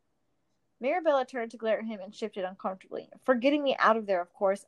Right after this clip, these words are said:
My parents raised me to be polite. Now stop rubbing it in." "Oh," he said, and bit his lip,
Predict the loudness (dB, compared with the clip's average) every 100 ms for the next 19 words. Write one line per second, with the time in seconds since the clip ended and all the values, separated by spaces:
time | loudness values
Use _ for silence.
0 | -12 -2 0 0 -2 -6 -6 -6 -4 -4
1 | -8 -16 -12 -12 -8 2 2 2 -4 -12
2 | -10 -6 2 2 4 0 0 -12 -14 -16
3 | _ _ _ _ _ _ _ _ 4 4
4 | 0 _ _ -18 -12 -10 -10 _ _ _
5 | _ -14 -8 -6 -6 0 0